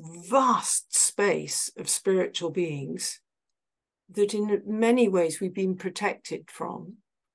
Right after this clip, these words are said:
And these divine creator beings that love us so much, <clears throat> in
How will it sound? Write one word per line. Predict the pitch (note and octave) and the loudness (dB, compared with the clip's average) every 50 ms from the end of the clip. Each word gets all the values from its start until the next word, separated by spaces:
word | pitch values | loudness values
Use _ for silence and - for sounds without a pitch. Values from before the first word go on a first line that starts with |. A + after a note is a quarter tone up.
| _ _ _ _ _ _ _ _ _ _ _ _ _ _ _ _ _ _ _ - | _ _ _ _ _ _ _ _ _ _ _ _ _ _ _ _ _ _ _ 0
And | F#3+ G3 G#3 | 2 2 2
these | G#3 G3+ - | 2 0 -2
divine | - G#3+ G3+ F3+ G3+ G3+ G#3 G#3+ G#3+ G#3 | -2 -2 2 6 8 8 8 8 6 2
creator | G3+ - - F#3+ F#3 F3+ F3+ F3+ E3+ - - D3+ | 0 0 0 0 2 4 2 2 0 -2 -6 -4
beings | D3 F#3 F3+ F3 E3 D#3+ D3+ C#3+ - | 0 2 2 2 0 -2 -4 -4 -4
that | - - - | -6 -6 -6
love | F3+ E3 E3+ F#3 E3+ - | -4 -2 0 0 -2 -2
us | D3 C#3 | -2 -2
so | - - - - F#3 F3+ F3 E3 | 0 0 2 2 0 0 -2 -2
much, | D#3 D#3+ E3 - B2+ - - _ - - - - _ _ _ _ _ _ _ _ | -4 -4 -4 -4 -6 -8 -10 _ -14 -16 -16 -16 _ _ _ _ _ _ _ _
<clears throat> | _ _ _ - - - - _ - | _ _ _ 0 0 0 0 _ 0
in | - D#4+ D4+ C#4+ A#3+ F3+ D#3 C#3 | 4 6 8 8 8 6 4 -2